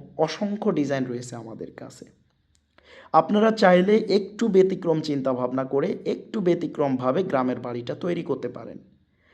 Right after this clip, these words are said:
গ্রামের বাড়িটা আমরা পার্সোনালি ব্যবহারের জন্য তৈরি করে থাকি। এইখানটা আমাদের একটা সেলফ স্যাটিসফ্যাকশনের ব্যাপার থাকে। তো সব কিছু মিলিয়ে খোলামেলা পরিবেশ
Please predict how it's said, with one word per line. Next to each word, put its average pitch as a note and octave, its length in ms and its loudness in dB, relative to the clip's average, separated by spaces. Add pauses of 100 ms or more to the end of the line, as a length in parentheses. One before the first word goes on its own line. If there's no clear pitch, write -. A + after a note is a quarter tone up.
(240)
গ্রামের F3+ 460 4
বাড়িটা D#3+ 580 2 (260)
আমরা C#3+ 240 0
পার্সোনালি G#3 800 2
ব্যবহারের C3+ 520 2
জন্য B2+ 260 -4
তৈরি C3 240 -4
করে B2 220 -10
থাকি। B2 360 -16 (840)
এইখানটা G#3 460 6
আমাদের E3 260 4
একটা F3 220 4
সেলফ G#3 540 -2 (340)
স্যাটিসফ্যাকশনের C#3+ 920 -2
ব্যাপার B2 360 -12
থাকে। - 240 -16 (840)
তো D3+ 100 -6
সব G#3+ 280 4
কিছু B3 240 4
মিলিয়ে G3 460 4 (1040)
খোলামেলা D#3 600 6
পরিবেশ C#3+ 720 0